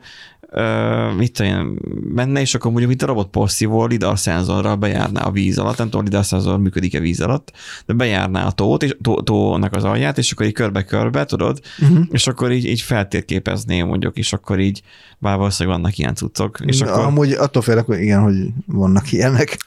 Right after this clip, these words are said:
Speaker 1: feltérképezni, és akkor mondjuk feltérképezni, hogy hol van a legtöbb hal, és akkor ahhoz, ahhoz viszonyítva
Speaker 2: Igen.
Speaker 1: lehetne ilyeneket csinálni. De nekünk a kapásjelző jutott, egy magyar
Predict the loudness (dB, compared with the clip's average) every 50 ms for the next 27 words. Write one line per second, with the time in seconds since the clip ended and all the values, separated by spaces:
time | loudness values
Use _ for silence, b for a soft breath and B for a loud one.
0 | B B B B -2 -2 -2 0 -2 -2 0 -2 -2 0 0 -2 0 0 0 0
1 | 0 -2 -2 -2 -2 0 0 0 0 0 -2 0 0 0 0 0 0 0 0 0
2 | 0 0 0 0 2 0 0 0 0 -2 -2 -2 -4 -2 -2 -2 -2 -2 -2 -6
3 | -6 -6 -6 -4 -2 0 0 0 0 0 -2 -2 -4 -6 -6 -6 -4 -2 0 0
4 | 0 0 -2 -2 -6 B B B B B B B B B B B B B -8 -2
5 | 0 0 2 2 2 0 0 0 0 0 0 0 0 -2 0 0 2 2 2 2
6 | 2 0 -2 -4 -4 -4 -2 -2 -2 -2 0 0 0 -2 -2 -2 -4 -4 -2 -2
7 | 0 2 2 2 2 2 2 2 0 -2 -8 -18 _ _ B B B B B B
8 | B B B -2 -2 0 0 0 0 -2 -4 -2 0 0 2 2 2 0 0 2
9 | 0 0 2 2 0 0 -2 -6 -10 -10 -12 -8 -6 -6 -2 0 0 0 0 0
10 | 0 0 0 0 0 0 0 0 0 -2 -4 -6 -6 _ -12 -12 -10 -4 -2 -2
11 | -2 -2 -6 -12 -18 -20 _ _ _ _ _ _ -2 -2 0 0 0 -2 0 -2